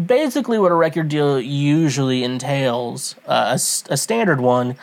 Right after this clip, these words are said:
would be like, "Here's ten million dollars, uh, go make an album."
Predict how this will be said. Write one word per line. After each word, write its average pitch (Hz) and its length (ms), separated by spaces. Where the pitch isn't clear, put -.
would 147 160
be 147 120
like, 131 300
"Here's 254 640
ten 190 200
million 170 320
dollars, 127 680
uh, 127 560
go 170 240
make 160 180
an 143 120
album." 110 400